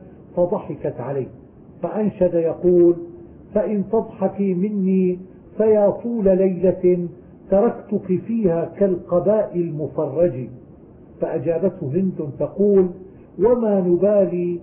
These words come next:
إذا أرواحنا سلمت بما فقدناه من مال ومن نشب، فالمال مكتسب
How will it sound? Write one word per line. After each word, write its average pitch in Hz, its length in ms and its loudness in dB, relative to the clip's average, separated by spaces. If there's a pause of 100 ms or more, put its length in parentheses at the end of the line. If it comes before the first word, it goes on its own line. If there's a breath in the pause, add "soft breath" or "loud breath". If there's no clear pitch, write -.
(300)
إذا 180 420 2
أرواحنا 165 880 -2 (140)
سلمت 202 440 0 (560 loud breath)
بما 208 320 0
فقدناه 185 840 0
من 175 360 -4
مال 185 540 0
ومن 180 400 -2
نشب، 165 480 -2 (680)
فالمال 196 600 0
مكتسب 156 720 -2